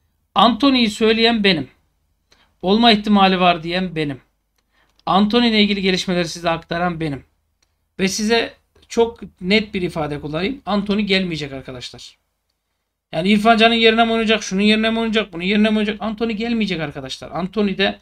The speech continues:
daha önce görüştük. Size duyumunu verdim. Hem üyelere hem abonelere söyledim. Anthony devam etmek istediğini, Manchester United'a savaşmak istediğini söyledi. Biz de saygı duyduk. Hocam çok gerek var mıydı?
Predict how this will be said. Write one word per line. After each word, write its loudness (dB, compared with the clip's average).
daha 4
önce -2
görüştük. -6
Size -6
duyumunu -4
verdim. -4
Hem -2
üyelere -4
hem -6
abonelere -8
söyledim. -2
Anthony 2
devam 8
etmek 2
istediğini, -2
Manchester -2
United'a 0
savaşmak 0
istediğini -10
söyledi. -8
Biz -10
de -8
saygı -6
duyduk. -8
Hocam -4
çok -10
gerek -8
var -4
mıydı? -6